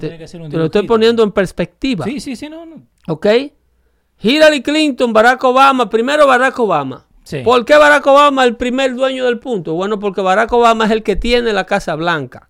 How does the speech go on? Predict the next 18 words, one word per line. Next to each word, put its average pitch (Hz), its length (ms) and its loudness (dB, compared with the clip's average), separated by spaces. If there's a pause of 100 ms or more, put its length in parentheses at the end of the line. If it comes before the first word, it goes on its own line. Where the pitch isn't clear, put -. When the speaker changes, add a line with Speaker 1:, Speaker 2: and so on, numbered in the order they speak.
Speaker 1:
Ujú. 117 100 -16 (380)
Speaker 2:
en 160 160 -6
el 170 100 -4
dos 160 140 -4
mil 170 180 -2
dieciséis. 156 600 -12 (960)
Cuando 175 300 0
Donald 226 260 2
Trump 233 200 2
sale 226 260 2
nominado 202 760 0 (960)
por 175 160 -4
el 175 80 -6
Partido 185 340 0
Republicano 208 680 0
a 202 40 0
la 180 100 2
presidencia, 165 720 -6